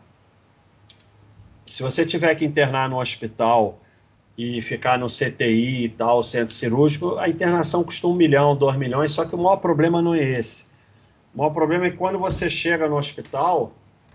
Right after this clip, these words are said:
e não tem plano de saúde, o hospital diz que não tem vaga porque ele tem medo de levar cano, porque aí você interna,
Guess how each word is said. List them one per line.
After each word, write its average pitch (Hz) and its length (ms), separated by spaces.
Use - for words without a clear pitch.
e 135 100
não 160 220
tem 160 220
plano 147 260
de - 60
saúde, 143 500
o 151 40
hospital 147 360
diz 143 200
que 160 80
não 143 140
tem 143 200
vaga 139 340
porque 151 240
ele 147 120
tem 151 220
medo 147 320
de 147 100
levar 143 360
cano, 135 340
porque 110 160
aí 127 100
você 131 300
interna, 131 560